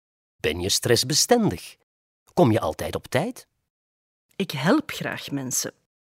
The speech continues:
Speaker 1: Oké. En nu het laatste stukje. Heb jij een rijbewijs?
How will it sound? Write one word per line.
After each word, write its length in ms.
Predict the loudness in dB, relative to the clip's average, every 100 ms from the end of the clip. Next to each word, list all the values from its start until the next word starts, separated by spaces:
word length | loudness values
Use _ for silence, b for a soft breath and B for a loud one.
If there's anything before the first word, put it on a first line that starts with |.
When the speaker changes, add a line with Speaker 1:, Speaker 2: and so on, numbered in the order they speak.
| _ _
Speaker 1:
Oké. 600 | -6 -6 -6 -6 -6 -8 b b _ _ _ _ _ _ _
En 140 | 2 6
nu 220 | 6 4
het 120 | 4
laatste 380 | 4 2 0 -2
stukje. 440 | -2 -2 -8 -14 -18 _ _ _ _ _
Heb 180 | -2 2
jij 220 | 2 2
een 160 | -2
rijbewijs? 880 | -2 0 2 0 -6 -10 -12 -12 -14